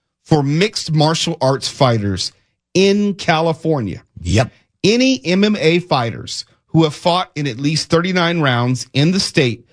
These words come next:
Speaker 1: will be eligible for retirement benefits starting at the age of fifty.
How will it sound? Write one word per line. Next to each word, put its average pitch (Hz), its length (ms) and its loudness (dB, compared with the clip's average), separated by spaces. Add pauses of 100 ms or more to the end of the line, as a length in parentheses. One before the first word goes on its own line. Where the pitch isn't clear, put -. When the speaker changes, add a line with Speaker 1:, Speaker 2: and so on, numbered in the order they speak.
(200)
Speaker 1:
will 143 180 2
be 135 280 -4
eligible 143 560 0
for 135 260 0
retirement 147 800 -2
benefits 113 560 -2 (240)
starting 139 460 0
at 139 100 2
the 156 160 -6
age 120 480 2
of 117 160 2
fifty. 135 500 -4